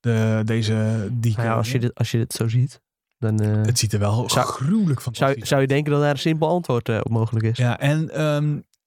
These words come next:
Speaker 1: Sony en Polyphony, eh, Polyphony is dat
Speaker 2: Polyphony
Speaker 1: ontwikkelaar?
Speaker 2: Digital,
Speaker 1: Ja,
Speaker 2: ja.
Speaker 1: die hebben samen aangekondigd dat er binnenkort een presentatie komt, eh,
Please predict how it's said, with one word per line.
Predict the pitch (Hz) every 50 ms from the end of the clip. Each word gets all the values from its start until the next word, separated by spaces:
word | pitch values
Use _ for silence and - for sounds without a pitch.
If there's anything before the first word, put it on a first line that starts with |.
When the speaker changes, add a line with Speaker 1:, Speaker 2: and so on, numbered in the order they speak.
| _
Speaker 1:
Sony | - - - - 151 156 160 156 156 151
en | - 143 143 143 143 143 131
Polyphony, | - - 143 143 135 - - 156 160 180 190 202 196 175 -
eh, | - 135 135
Polyphony | 127 - 143 139 131 - 147 147 147
is | 139 123
dat | - -
Speaker 2:
Polyphony | - - 156 - 135 123 123 127
Speaker 1:
ontwikkelaar? | 123 117 131 135
Speaker 2:
Digital, | - - - 127 131 139 151 -
Speaker 1:
Ja, | _ 131 127 117
Speaker 2:
ja. | 113 113 131 156 - - _
Speaker 1:
die | - 135 127 139
hebben | 143 151 147 143 127
samen | - 156 156 160 156 101
aangekondigd | 143 151 151 131 - - 156 156 139 123
dat | 143 135
er | - 139
binnenkort | 123 127 143 147 135 - 156 143
een | 135
presentatie | - 147 143 135 131 135 - 151 151 165 - - - 135 -
komt, | - 147 151 147 143 131 - - _ - - - - - - - - _ _
eh, | - 131 131 131 131